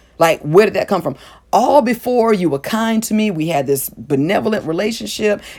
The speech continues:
Everything was going fine. Now, when it's time for the manifestation,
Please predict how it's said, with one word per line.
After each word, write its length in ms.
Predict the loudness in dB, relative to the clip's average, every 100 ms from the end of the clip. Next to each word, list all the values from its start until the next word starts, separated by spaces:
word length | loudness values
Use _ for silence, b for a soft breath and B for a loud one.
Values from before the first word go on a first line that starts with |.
| B
Everything 340 | 2 2 -2
was 120 | -4
going 240 | 0 0 0
fine. 500 | -4 -4 -2 -2 -4 B B
Now, 560 | 2 4 4 4 2
when 160 | 2 0
it's 100 | 0
time 180 | 0 0
for 80 | 0
the 80 |
manifestation, 1000 | -2 -2 -2 -4 -2 0 0 -2 -2 -2